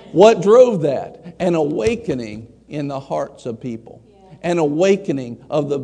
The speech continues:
Speaker 1: of the people of God. Lord, your heart is to give. Your heart is to give, not enslave.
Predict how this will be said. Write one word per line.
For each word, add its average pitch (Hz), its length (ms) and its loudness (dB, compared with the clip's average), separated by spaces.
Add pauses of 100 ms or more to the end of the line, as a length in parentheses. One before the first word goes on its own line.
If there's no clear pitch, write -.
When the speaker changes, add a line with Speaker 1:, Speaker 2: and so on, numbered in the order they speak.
(120)
Speaker 1:
of 151 300 0
the 147 80 -4
people 208 580 -8
of 143 220 -4
God. 160 560 -8
Lord, 156 600 0
your 175 260 4
heart 180 560 -2
is 151 320 -4
to 123 120 -6
give. 123 680 -6 (1500)
Your 143 160 -4
heart 170 320 0
is 123 240 -4
to 131 120 -12
give, 131 480 -8 (640)
not 143 320 -2
enslave. - 800 -8